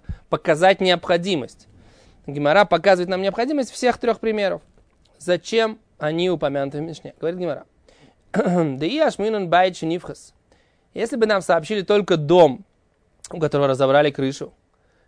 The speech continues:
мишум дехани мехицус, поскольку эти стены, эти перегородки, либо айса видан, они были сделаны ради этого дома.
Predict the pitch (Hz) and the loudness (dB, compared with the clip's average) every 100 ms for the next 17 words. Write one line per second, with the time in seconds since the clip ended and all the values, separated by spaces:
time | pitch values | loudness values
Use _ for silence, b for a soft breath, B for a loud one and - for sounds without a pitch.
0 | - 170 247 240 190 160 208 220 190 165 | -14 -8 -4 -2 -2 0 0 0 -4 -6
1 | 233 - 139 - 139 - 196 220 185 160 | -10 -8 -10 -4 -6 -4 -2 -2 0 -4
2 | - _ 185 202 170 147 - 220 226 156 | -6 _ -6 -4 -6 -10 -2 0 0 -2
3 | - _ _ _ _ _ - 139 143 151 | -8 _ _ _ _ _ -18 -14 -8 -6
4 | 151 151 202 233 - 160 165 190 226 220 | 2 4 4 2 -4 -6 2 2 2 0
5 | 214 202 196 185 165 165 180 170 220 233 | -6 -2 -2 -2 -4 0 0 2 2 2
6 | 220 202 208 202 208 202 190 175 | 2 2 2 -2 -2 -2 -2 -2